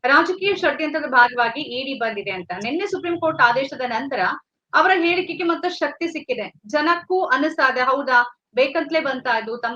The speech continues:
ವ್ಯಾಪ್ತಿ ಇಲ್ಲದೆ ಇದ್ರು ಇ ಡಿ ಬೇಕಂತ ರಾಜಕೀಯ ಮಾಡೋದಕ್ಕಾಗಿನೇ ಬಂತಾ ಅಂತ.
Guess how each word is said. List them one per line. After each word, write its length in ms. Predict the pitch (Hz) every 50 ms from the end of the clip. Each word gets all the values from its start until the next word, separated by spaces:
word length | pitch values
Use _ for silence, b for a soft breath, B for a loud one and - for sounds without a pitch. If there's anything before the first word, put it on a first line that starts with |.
| 233 -
ವ್ಯಾಪ್ತಿ 320 | 233 233 262 - - 320
ಇಲ್ಲದೆ 240 | 294 269 262 262 269
ಇದ್ರು 280 | 269 269 262 247 269 277
ಇ 200 | 202 240 247 254
ಡಿ 180 | 247 269 269
ಬೇಕಂತ 400 | 214 226 247 254 - 285 277 277
ರಾಜಕೀಯ 460 | 277 262 220 233 233 254 - _ 269 262
ಮಾಡೋದಕ್ಕಾಗಿನೇ 720 | 254 254 262 254 254 262 269 269 277 254 254 285 285 320
ಬಂತಾ 320 | 285 247 226 214 208 - 202
ಅಂತ. 220 | 185 180 175 -